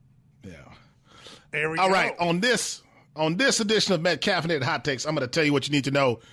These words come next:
Speaker 1: for this Super Bowl. If Patrick Mahomes gets number three, not only is he competing with Tom Brady, but he, to me, is already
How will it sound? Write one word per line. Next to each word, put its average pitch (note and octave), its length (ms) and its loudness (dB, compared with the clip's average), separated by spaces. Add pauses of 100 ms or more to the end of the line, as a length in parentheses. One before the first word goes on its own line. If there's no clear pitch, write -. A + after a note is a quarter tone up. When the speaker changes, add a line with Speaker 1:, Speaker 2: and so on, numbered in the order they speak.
(260)
Speaker 1:
for F#3 440 4
this D3+ 540 0 (200)
Super D3 400 0
Bowl. G#2+ 400 -2 (540)
If C#4 260 2
Patrick G#3 360 0
Mahomes F3+ 320 2
gets F#3 240 -2
number E3 260 2
three, D3+ 540 2 (720)
not C4+ 220 2
only G3+ 260 4
is D3 100 0
he F3 120 4
competing C#3+ 540 2
with B2 140 -2
Tom A#2+ 360 0
Brady, A#2 480 -2 (600)
but - 120 2
he, C4 460 2 (120)
to F#3+ 140 2
me, G3+ 220 2
is E3+ 140 2
already D#3 540 2